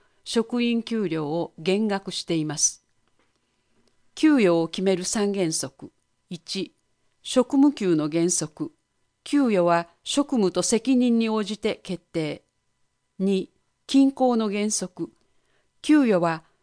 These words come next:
生計費、国、地方公共団体の職員の給与、民間事業従事者の給与などを考慮し決定。条例主義。給与額、勤務時間、その他の勤務条件は、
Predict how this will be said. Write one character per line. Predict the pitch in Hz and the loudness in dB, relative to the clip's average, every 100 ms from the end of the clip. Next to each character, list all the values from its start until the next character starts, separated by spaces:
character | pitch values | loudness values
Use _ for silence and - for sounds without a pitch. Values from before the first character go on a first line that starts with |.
| _ | _
生 | - - 285 285 | -4 2 2 2
計 | - 254 | 0 0
費、 | 220 160 143 _ _ _ _ _ | 0 -4 -6 _ _ _ _ _
国、 | - 247 262 240 | -2 2 4 2
地 | - 247 | -2 -2
方 | 262 269 | 2 0
公 | 269 269 | 2 2
共 | 269 262 240 | 4 2 2
団 | 240 220 | 2 2
体 | 180 165 | 2 2
の | 160 | 2
職 | - 233 - 202 | 0 -4 -2 0
員 | 170 | 0
の | 147 156 | -2 -4
給 | - 160 | -4 -2
与、 | 135 120 - _ _ _ _ _ | -4 -6 -12 _ _ _ _ _
民 | 202 240 262 | 2 4 4
間 | 269 262 240 | 2 0 0
事 | 233 | 0
業 | 240 247 | 0 0
従 | 214 240 | 0 -2
事 | 226 | -2
者 | 240 180 | -2 0
の | 156 | 0
給 | 151 202 175 | -2 -4 -2
与 | 131 - - | -4 -6 -4
な | 202 | -2
ど | 180 160 | 0 -2
を | 147 | -2
考 | - 180 | -2 -2
慮 | 147 | -2
し | 156 - 160 - | -4 -6 -8 -12
決 | - 160 - | -8 -8 -6
定。 | 151 147 - _ _ _ _ _ _ _ _ _ _ | -6 -6 -8 _ _ _ _ _ _ _ _ _ _
条 | 180 262 269 | 2 4 4
例 | 247 247 | 4 2
主 | - | 0
義。 | 214 135 - _ _ _ _ _ _ _ | -2 -2 -6 _ _ _ _ _ _ _
給 | - 277 285 | 2 4 6
与 | 277 | 6
額、 | 220 175 - 127 | 4 0 -4 -12
勤 | - 247 240 | 0 4 4
務 | 233 | 2
時 | 208 | -2
間、 | 220 147 139 - - | -6 -6 -6 -10 -12
そ | - | -2
の | 254 269 | 0 2
他 | 202 | 2
の | 170 | 0
勤 | 165 226 | 0 0
務 | 226 220 | 2 2
条 | 208 202 | 0 -2
件 | - 151 139 | -2 -6 -4
は、 | 139 | -6